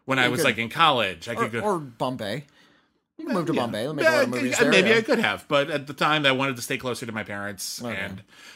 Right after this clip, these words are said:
Speaker 1: um, and, uh, yeah, and that, that was that, basically. I had one of those two options, so I stayed here.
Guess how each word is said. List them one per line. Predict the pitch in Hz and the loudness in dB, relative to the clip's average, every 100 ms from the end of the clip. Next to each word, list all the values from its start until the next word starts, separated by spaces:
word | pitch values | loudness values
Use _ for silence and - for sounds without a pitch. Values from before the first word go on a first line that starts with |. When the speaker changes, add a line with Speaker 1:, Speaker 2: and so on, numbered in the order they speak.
| _ | _
Speaker 1:
um, | 90 95 92 95 92 90 98 95 95 | -6 -4 -4 -6 -8 -12 -16 -14 -8
and, | 101 110 | -6 -4
uh, | 117 117 | -2 0
yeah, | 131 226 - - | 4 2 2 -8
and | 117 120 101 - - _ - | -8 -8 -10 -16 -20 _ -16
that, | 85 - | -14 -8
that | 101 113 | -6 -4
was | 117 | 0
that, | 143 110 | 0 -2
basically. | 107 90 - 90 82 | -6 -8 -8 -10 -12
I | 80 | -8
had | 107 98 | -8 -8
one | 107 | -8
of | 110 | -4
those | 110 | -6
two | - 110 | -6 -8
options, | 110 - 80 - | -8 -8 -14 -16
so | 90 | -16
I | |
stayed | - 87 92 | -14 -14 -14
here. | 87 | -16